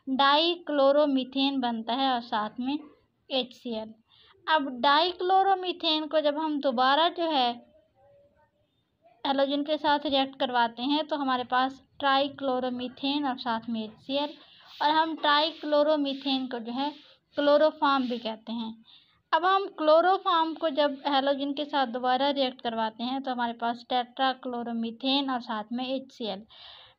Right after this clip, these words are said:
tetrachloromethane को हम carbon टेट्रा क्लोराइड भी पढ़ सकते हैं। तो ये सारे जो है हमारे पास एक series of reaction है। जब भी कोई alkane halogen के साथ diffuse sunlight में react करता है तो एक series of reaction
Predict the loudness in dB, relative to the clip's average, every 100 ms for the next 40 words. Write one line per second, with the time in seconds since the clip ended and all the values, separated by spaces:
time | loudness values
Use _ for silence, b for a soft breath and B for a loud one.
0 | 0 0 2 0 2 2 4 4 0 -4
1 | -4 -2 -2 -2 0 -2 0 0 2 0
2 | 0 0 -2 -2 0 0 0 B B _
3 | -6 -2 2 2 2 0 -4 -4 -6 -8
4 | -16 -10 -8 -8 B B -12 -6 -2 0
5 | 2 2 2 4 4 2 -2 0 0 2
6 | 0 -2 0 0 0 -4 -6 -8 -4 -4
7 | -2 0 0 -2 -4 -4 -6 -10 -6 -2
8 | -2 -4 B B B B -2 0 0 -2
9 | -2 2 2 4 0 -2 -6 -4 -2 -2
10 | -2 -2 0 0 0 -2 -2 -6 -4 -2
11 | -2 -4 -10 B -20 B B B -6 -2
12 | -2 -4 -4 -2 -2 -4 -2 -2 0 0
13 | -2 -4 -4 -2 -2 -2 -6 -8 -6 -4
14 | -4 -2 -4 -6 -8 -8 -6 -4 -6 -6
15 | -6 -6 -8 -8 -6